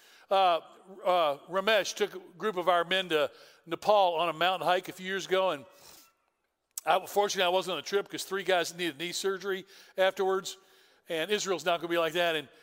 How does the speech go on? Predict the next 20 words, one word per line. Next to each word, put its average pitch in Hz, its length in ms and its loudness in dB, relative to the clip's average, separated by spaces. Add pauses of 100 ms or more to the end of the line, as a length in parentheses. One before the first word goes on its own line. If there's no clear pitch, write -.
(140)
they 208 80 -2
kept, 240 220 0
"Ramesh, 240 340 4
well, 214 100 0
how 285 120 4
much 277 200 2
further?" 262 600 2
They 208 160 0
were 208 80 2
up 208 160 0
in 190 60 -10
the 170 60 -4
Himalayas. 185 500 0
You're 180 100 -2
like, 156 100 -2 (260)
"Just 285 200 -6
a 277 60 2
little 247 180 4
bit 190 160 0
further." 175 360 0